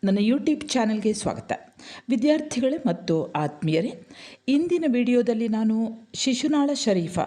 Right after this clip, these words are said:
ಇವರು ಬರೆದಂತಹ ಸೋರು ತಿಹುದು ಮನೆಯ ಮಾಳಿಗೆ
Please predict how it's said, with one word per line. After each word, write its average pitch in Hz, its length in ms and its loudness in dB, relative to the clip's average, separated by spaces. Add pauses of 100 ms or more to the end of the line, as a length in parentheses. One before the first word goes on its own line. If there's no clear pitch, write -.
(240)
ಇವರು 190 200 2
ಬರೆದಂತಹ 185 560 0
ಸೋರು 254 520 0
ತಿಹುದು 196 440 -2
ಮನೆಯ 226 500 2
ಮಾಳಿಗೆ 151 680 -4